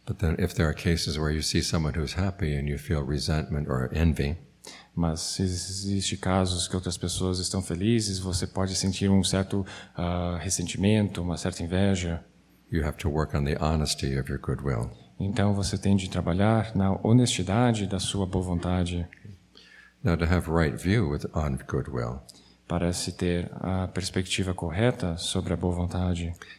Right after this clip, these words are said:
Speaker 1: you have to understand its relationship to karma.
Speaker 2: você tem de entender a relação dela com o karma.
Speaker 1: The first point
Speaker 2: O primeiro ponto
Speaker 1: is what it is, what it means to wish others well.
Speaker 2: O que significa desejar o bem para os outros?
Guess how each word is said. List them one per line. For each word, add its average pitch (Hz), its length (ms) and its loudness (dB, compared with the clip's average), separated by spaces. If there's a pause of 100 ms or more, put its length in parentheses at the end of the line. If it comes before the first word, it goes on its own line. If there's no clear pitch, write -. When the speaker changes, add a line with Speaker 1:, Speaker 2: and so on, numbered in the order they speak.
(100)
Speaker 1:
you 87 140 4
have 90 160 4
to - 80 0
understand 78 480 2
its 69 160 -2
relationship 71 520 -2
to 87 100 -4
karma. 67 500 -2 (300)
Speaker 2:
você 95 240 -2
tem 107 160 0
de 101 120 -2
entender 95 600 0
a 90 80 2
relação 92 500 2
dela 98 360 2
com 101 200 0
o 104 40 0
karma. 85 480 -2 (680)
Speaker 1:
The 87 80 -4
first 87 260 4
point - 400 0 (880)
Speaker 2:
O 95 80 -4
primeiro 90 340 4
ponto 85 460 2 (260)
Speaker 1:
is 78 120 0
what 82 200 4
it 69 120 0
is, 76 180 -4
what 78 240 0
it 69 100 -2
means 85 380 6
to 78 160 0
wish 78 260 2
others 71 400 -2
well. 67 360 -2 (340)
Speaker 2:
O 117 100 -6
que 123 140 0
significa 104 920 2
desejar 92 460 2
o 92 60 2
bem 101 380 4
para 95 220 0
os 90 160 0
outros? 82 540 -4